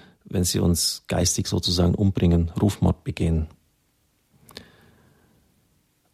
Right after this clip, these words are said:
Wie gesagt, das ist eine Lektion für Fortgeschrittene. Hat etwas auch mit Feindesliebe zu tun. Und deshalb sagt der Herr in der Bergpredigt auch,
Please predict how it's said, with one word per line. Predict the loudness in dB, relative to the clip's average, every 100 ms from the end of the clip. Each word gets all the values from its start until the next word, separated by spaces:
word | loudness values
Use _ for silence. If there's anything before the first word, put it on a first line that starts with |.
| _
Wie | -2 2
gesagt, | 4 4 2 0
das | -2
ist | -2 0
eine | 2
Lektion | 2 -2 0 2 2 0
für | -4
Fortgeschrittene. | 0 0 0 -2 -2 -2 0 0 -2 -12 _ _ -20 -20 -6
Hat | -2
etwas | 0 0 2
auch |
mit | 0 0
Feindesliebe | 2 2 2 0 -2 -2
zu | -4 -4
tun. | 2 2 2 -2 -14 -20 -20 -20 -20 _
Und | -8
deshalb | -4 -4 -2
sagt | -2 -2
der | -2
Herr | 2
in | 2
der | 0
Bergpredigt | -2 -4 -2 -4 -4 -6 -4
auch, | 0 0 0 -10